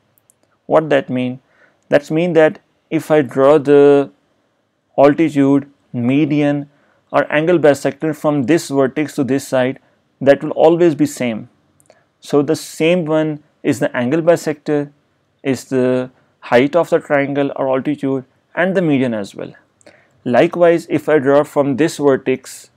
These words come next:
to this side, so that will again be the median, altitude, and angle bisector. And if I draw from this vertex to this side, that will again be the angle bisector, median, and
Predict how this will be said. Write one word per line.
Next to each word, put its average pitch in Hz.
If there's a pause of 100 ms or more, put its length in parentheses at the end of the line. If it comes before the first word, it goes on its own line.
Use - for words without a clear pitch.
(140)
to 156
this 147
side, 117 (640)
so -
that 135
will 156
again 143
be 156
the 147
median, 151 (540)
altitude, 143 (160)
and 156
angle 170
bisector. 117 (680)
And 151 (240)
if -
I 143
draw 143
from 143
this 165
vertex 120 (240)
to 170
this 165
side, 131 (340)
that 139
will 147
again 139
be 151
the 143
angle 127
bisector, 143 (560)
median, 143 (400)
and 170